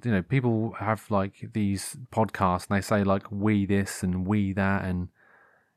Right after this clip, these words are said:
you know, like, "You, you're not working for Nintendo. Calm down." But yeah.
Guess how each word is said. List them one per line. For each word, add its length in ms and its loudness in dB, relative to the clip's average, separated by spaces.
you 80 -4
know, 100 2
like, 200 -2
"You, 240 -2
you're 140 -2
not 160 -2
working 280 -2
for 100 0
Nintendo. 760 0
Calm 320 2
down." 360 -6
But 100 0
yeah. 160 0